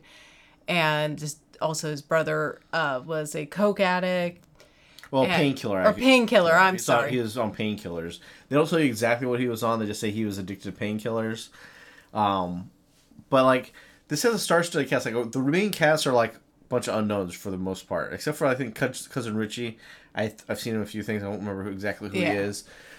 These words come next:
Speaker 2: Um, but later on, other in season two, um, you get a huge star-studded cast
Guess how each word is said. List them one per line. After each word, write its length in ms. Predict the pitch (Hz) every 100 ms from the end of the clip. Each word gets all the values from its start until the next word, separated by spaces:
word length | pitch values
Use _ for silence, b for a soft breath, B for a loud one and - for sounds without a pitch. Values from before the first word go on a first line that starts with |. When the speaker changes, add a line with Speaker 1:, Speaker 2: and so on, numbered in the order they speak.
| B
Speaker 2:
Um, 320 | 123 120 120
but 400 | 110 131 120 120 B B B _
later 260 | 135 156 180
on, 140 | 160 123
other 240 | 127 127
in 360 | 120 113 117 -
season 340 | - 151 135
two, 540 | 107 - 135 104 92 92 - _ -
um, 240 | 101 98
you 60 | 98
get 180 | 110 113
a 40 | 107
huge 340 | - 123 110
star-studded 460 | - 101 - 98 92
cast 480 | 98 90 85 -